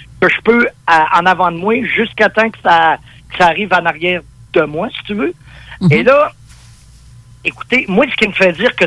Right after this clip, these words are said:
Speaker 1: c'est vrai, là, que c'était pas un montage de, de, de cinéma,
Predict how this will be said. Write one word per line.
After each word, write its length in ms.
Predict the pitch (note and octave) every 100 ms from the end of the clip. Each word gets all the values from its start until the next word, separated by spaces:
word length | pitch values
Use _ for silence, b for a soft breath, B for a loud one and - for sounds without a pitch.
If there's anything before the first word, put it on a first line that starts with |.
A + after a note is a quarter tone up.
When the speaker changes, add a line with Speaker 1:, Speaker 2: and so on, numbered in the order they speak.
| -
Speaker 1:
c'est 140 | D#3+
vrai, 260 | C3+ D3+ G#3
là, 160 | F#3+
que 80 | F3
c'était 220 | - D#3+
pas 240 | C3+ F3+ F#3
un 80 | D#3
montage 500 | D#3 D3+ E3 F3 D#3 -
de, 120 | C#3+ - - b - - -
de, 120 | C#3+ - - -
de 200 | D3+ C#3 - -
cinéma, 440 | - F#3+ F3 D#3+